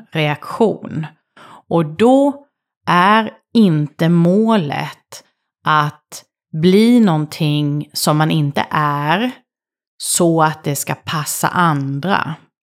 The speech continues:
Målet är istället att du ska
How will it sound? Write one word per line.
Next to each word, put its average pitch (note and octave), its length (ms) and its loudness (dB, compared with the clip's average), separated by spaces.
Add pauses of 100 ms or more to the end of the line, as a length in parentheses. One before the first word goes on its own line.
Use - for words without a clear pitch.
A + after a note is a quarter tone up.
(1120)
Målet A3+ 520 4
är D3+ 100 -2
istället D3 520 -6
att D3 140 -6
du D3 100 -6
ska - 240 -8